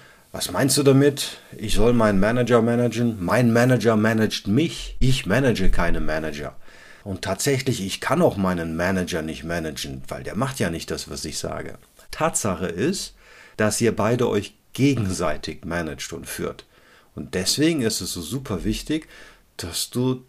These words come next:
dir deiner Verantwortung auch als Mitarbeiter, die du als Führungskraft bist, dass du dir bewusst wird. Da habe ich mal ein paar Sachen, die dir helfen können, wie du deinen Chef besser managen kannst, also Führung nach oben.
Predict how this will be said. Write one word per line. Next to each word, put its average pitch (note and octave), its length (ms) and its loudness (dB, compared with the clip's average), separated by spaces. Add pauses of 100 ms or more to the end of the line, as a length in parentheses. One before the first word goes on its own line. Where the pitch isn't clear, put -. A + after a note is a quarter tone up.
(120)
dir G#2 100 2
deiner G2+ 280 0
Verantwortung C3 1080 -4
auch - 240 -4
als A2 240 -6
Mitarbeiter, A#2 880 0 (260)
die F#2+ 100 -4
du E2+ 180 -8
als B1+ 160 -10
Führungskraft - 560 -4
bist, - 320 -2 (580)
dass - 240 -10
du B2 80 -4
dir F#2+ 180 -8
bewusst F3+ 440 -2
wird. - 320 -12 (200)
Da C#2+ 240 -10
habe G#2 120 -6
ich - 100 -14
mal G#2 120 -4
ein G#2+ 120 -6
paar G#2+ 320 -4 (260)
Sachen, - 600 0 (560)
die A2 180 2
dir G#2 160 4
helfen C3+ 480 4
können, G2+ 380 0
wie G#2+ 100 2
du A2+ 140 0
deinen G#2 400 2
Chef A3+ 380 0
besser - 300 0
managen E2+ 520 -6
kannst, - 260 -12
also - 160 -8
Führung A#2+ 400 0
nach B2+ 160 2
oben. D3 360 0